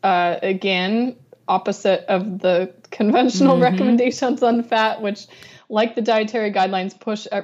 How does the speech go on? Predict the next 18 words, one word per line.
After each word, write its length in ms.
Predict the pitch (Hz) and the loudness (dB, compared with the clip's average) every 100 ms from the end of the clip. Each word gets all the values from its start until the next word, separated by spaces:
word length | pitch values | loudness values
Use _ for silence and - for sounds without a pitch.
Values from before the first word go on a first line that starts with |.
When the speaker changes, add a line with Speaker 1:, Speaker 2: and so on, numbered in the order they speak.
| - | -8
Speaker 1:
push 220 | - 202 220 | -12 -8 -6
everybody 460 | 190 180 180 175 | -4 -2 0 -2
to 460 | 180 - 180 170 165 - _ _ _ _ _ | -2 0 0 0 -4 -8 _ _ _ _ _
the 100 | 202 | -2
supposedly 600 | 185 185 208 196 190 185 | 0 0 2 2 2 2
healthier, 920 | 175 - 269 262 - 233 208 208 208 | 0 0 -2 -2 -4 0 2 2 2
they 160 | 208 180 | 0 -2
say, 580 | 185 185 175 180 180 175 | -2 0 2 2 0 -2
um, 380 | 175 170 165 175 | -4 -4 -4 -6
unsaturated 760 | - 185 185 180 175 180 170 170 | -2 -2 0 -2 -2 -4 -4 -4
fats, 380 | 165 170 170 | -2 -4 -6
which 160 | 196 - | -14 -14
is 100 | 202 | -8
usually 300 | 175 170 175 | -6 -2 -2
vegetable 460 | 170 160 - 180 - | -2 -6 -6 -2 2
oils. 420 | 180 185 - - - - - - - | 2 2 -2 -8 -20 -20 -20 -20 0
Yeah. 280 | 214 190 - - _ _ _ _ _ _ _ _ _ | 2 2 -2 -16 _ _ _ _ _ _ _ _ _
Fat, 360 | 247 233 262 | 2 4 2